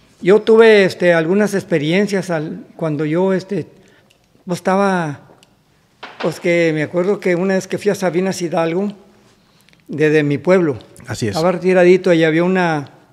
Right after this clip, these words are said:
Speaker 1: había un baile, había, ha-, hacían bailes ahí cada ocho días, ¿no? Y, y entonces había un artista que yo quería, este, conocerlo.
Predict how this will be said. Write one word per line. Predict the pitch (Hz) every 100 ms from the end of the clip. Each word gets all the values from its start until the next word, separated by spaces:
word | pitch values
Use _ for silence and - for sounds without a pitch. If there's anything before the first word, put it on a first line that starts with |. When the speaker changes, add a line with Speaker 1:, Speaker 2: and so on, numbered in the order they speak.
| _ _ _ _ _ _
Speaker 1:
había | - 165
un | 190
baile, | 170 220 214 165 233
había, | 160 185 220 -
ha-, | 151 - - -
hacían | 151 151 240 226
bailes | 190 208 214 196
ahí | 180 180
cada | 196 190
ocho | 190 190
días, | 151 156
¿no? | 175 175
Y, | 170 - _ - _ _
y | 151
entonces | 131 190 180 151
había | 180 160
un | 196 190
artista | 165 190 180 180
que | 180 151
yo | 170
quería, | 175 151 180 180
este, | 151 - 143 131 _ _ _ _
conocerlo. | 156 143 165 175 190